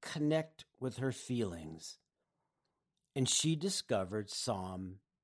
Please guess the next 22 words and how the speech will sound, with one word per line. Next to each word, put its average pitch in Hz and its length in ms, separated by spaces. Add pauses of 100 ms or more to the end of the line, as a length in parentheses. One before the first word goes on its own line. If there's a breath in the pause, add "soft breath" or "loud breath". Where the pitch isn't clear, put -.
(120)
sixteen. 82 840 (1700)
The 185 120
next 247 340
two 190 160
verses, 95 720 (320)
seven 143 480
and 120 240
eight, 117 360 (960)
are 151 160
a 135 60
statement 147 500
of - 180
praise, 87 600 (560)
where 160 160
the 139 140
psalmist 202 800 (140)
or 139 200
the 202 160
reader 127 380
of 101 120
the 104 120
psalm 98 500